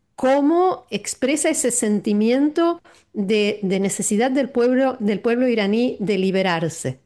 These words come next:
Esto seguirá así mientras Israel no haga, que no lo va a hacer, lo que está haciendo Irán, que es atacar a los civiles.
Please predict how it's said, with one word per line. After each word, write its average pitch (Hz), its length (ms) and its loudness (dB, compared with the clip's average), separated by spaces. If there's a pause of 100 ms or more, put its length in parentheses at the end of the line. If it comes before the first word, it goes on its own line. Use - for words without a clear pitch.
(640)
Esto 285 760 -2 (500)
seguirá 226 600 2
así 254 520 0 (180)
mientras 214 540 0
Israel 294 800 0 (320)
no 240 300 0
haga, 226 280 0
que 190 140 -4
no 180 120 0
lo 175 120 0
va 170 120 0
a 170 40 0
hacer, 170 420 -2 (280)
lo 208 320 0
que 208 100 -4
está 240 240 -2
haciendo 269 320 0
Irán, 269 340 2
que 202 120 0
es 202 140 -2
atacar 208 340 -2
a 202 60 2
los 208 180 -2
civiles. 214 640 0